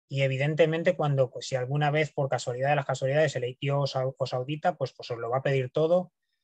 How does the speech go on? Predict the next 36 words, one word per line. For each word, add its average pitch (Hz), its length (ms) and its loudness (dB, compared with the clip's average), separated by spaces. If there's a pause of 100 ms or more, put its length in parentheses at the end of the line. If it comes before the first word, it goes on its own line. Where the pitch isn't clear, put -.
(140)
Y 127 160 -4
otra 151 240 6
de 160 60 6
las 143 120 2
cosas 160 240 0
que - 80 -4
suelen 160 400 2
preguntar 147 560 0
es, - 460 -4 (340)
pues, - 380 -4 (160)
pues, - 320 -4 (140)
"Oye, 160 260 4
¿por 135 180 2
qué 165 140 6
vuestro 165 360 4
jefe 147 300 0
no 151 160 4
os 143 140 0
proporciona 135 600 -2
esto?". - 280 -8 (1200)
O 135 140 4
me 127 120 4
puedes 160 380 4
entregar 151 380 2
una 151 200 0
carta 151 300 2
va-, 139 240 2 (400)
de 139 160 -2
tu 135 140 -2
jefe, 156 640 4
eh, 135 240 -2
en 139 160 0
la 139 120 4
que 135 100 -4
en 135 100 2
realidad, 135 420 2